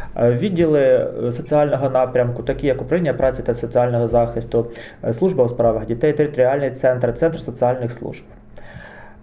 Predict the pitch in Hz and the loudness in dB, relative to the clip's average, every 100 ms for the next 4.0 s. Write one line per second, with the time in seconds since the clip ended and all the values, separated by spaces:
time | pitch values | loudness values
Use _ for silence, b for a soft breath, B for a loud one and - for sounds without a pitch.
0 | - 113 135 185 214 196 180 156 143 165 | -10 -6 -4 0 2 4 4 2 2 4
1 | 160 156 170 160 160 165 160 156 156 - | 4 2 -2 0 0 0 0 -2 -4 -4
2 | 151 147 156 - 156 151 151 160 156 156 | -2 2 0 0 0 0 2 2 4 4
3 | 156 180 175 147 127 123 123 120 120 - | 4 2 2 2 4 6 6 4 4 2